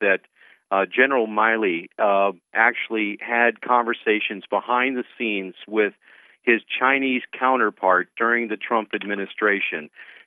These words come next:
Now, again, this is yet to be totally verified, but it looks as if it is actually true.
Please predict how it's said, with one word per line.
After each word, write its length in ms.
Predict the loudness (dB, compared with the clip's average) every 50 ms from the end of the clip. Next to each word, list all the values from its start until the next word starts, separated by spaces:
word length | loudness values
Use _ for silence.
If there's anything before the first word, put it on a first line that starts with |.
| -2
Now, 160 | 0 0 0 0
again, 280 | 0 2 2 2 2
this 160 | 2 -2 -2 -2 -6
is 140 | -6 -4 2
yet 220 | 2 2 2 2 -2
to 60 | -6
be 300 | -2 -2 -2 -2 -2 -6 -2
totally 320 | 2 2 2 2 0 -2 0
verified, 640 | 4 4 4 4 4 0 0 2 4 4 4 2 2
but 160 | 0 0 0
it 160 | 0 -2 -4
looks 260 | -2 -2 -2 -2 -2 -6
as 100 | -8 -8 -4 -2
if 160 | -2 -2 -2 -2
it 120 | -4 -2
is 180 | -2 -2 0 2 2
actually 380 | 2 2 2 -2 -6 -6 -6
true. 420 | -6 -6 -4 -2 -2 -2 -2 -4